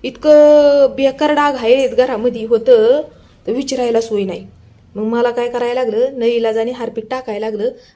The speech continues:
आता हे पुसून मी लय पद्धतशीर घ्यायला लागल, कारण हे हार्पिक हाताला बिताला लागलं ना लय आगाग होती आहे. ह्याच्यामध्ये ॲसिड असते ना, त्यामुळं. तर ह्या बघा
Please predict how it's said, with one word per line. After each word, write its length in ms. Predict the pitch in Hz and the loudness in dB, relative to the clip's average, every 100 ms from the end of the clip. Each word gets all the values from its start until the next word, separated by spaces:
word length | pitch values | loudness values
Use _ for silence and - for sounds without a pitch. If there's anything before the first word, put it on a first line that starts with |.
| - | -16
आता 180 | 196 | -14
हे 180 | 233 233 | -2 -2
पुसून 500 | 247 - 330 302 262 | -2 -2 -4 -4 -6
मी 260 | 262 277 359 _ _ _ | -6 -8 -10 _ _ _
लय 880 | 226 311 320 302 294 269 254 240 233 | -4 -2 0 0 2 6 6 6 4
पद्धतशीर 500 | 233 320 277 277 233 | 4 0 0 -2 0
घ्यायला 260 | 208 240 196 | 0 0 -2
लागल, 240 | 208 202 180 _ _ _ _ | -6 -8 -10 _ _ _ _
कारण 200 | 220 240 | -6 -4
हे 60 | 220 | -4
हार्पिक 400 | 233 254 254 175 | -4 -4 -4 -6
हाताला 320 | - 247 262 | -8 -6 -2
बिताला 320 | 254 277 269 226 | -2 -2 0 0
लागलं 300 | 262 285 214 | 0 0 -2
ना 100 | 226 | 0
लय 140 | 262 | 2
आगाग 320 | 269 254 254 | 2 0 -2
होती 240 | 226 175 180 | -4 -10 -10
आहे. 100 | 185 | -4
ह्याच्यामध्ये 360 | 220 262 254 | -2 0 0
ॲसिड 340 | 226 330 - 247 | -2 -4 -4 -4
असते 280 | 247 233 | -4 -4
ना, 160 | 220 247 - _ _ _ _ | -4 -6 -12 _ _ _ _
त्यामुळं. 400 | 254 262 254 254 - - _ _ _ _ - | -2 2 2 0 -4 -14 _ _ _ _ -18
तर 40 | |
ह्या 160 | 220 220 | -12 -12
बघा 220 | 208 | -12